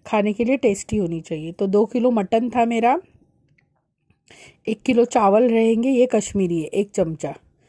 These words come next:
ये भी फुल भर के ली हूँ। और चम्मच देखिए, ये चम्मच मेरा अलग है, तो उस हिसाब से ये क्वांटिटी एकदम परफेक्ट है।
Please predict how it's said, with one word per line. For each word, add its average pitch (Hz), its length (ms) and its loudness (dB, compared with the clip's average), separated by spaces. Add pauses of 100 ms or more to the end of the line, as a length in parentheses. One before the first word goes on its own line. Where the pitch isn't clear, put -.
(320)
ये 196 100 2
भी 240 120 2
फुल 254 260 2
भर 190 220 2
के 233 160 0
ली 202 180 0
हूँ। 208 260 -2 (360)
और - 100 -2
चम्मच 233 340 0
देखिए, 247 340 0
ये 254 180 0
चम्मच 226 380 -4
मेरा 226 220 2 (300)
अलग 214 280 2
है, 226 220 0 (360)
तो 247 60 2
उस 233 140 0
हिसाब 233 300 0
से - 140 -2
ये 247 160 2
क्वांटिटी 214 500 0
एकदम 220 380 0
परफेक्ट 196 540 -4
है। 147 80 -4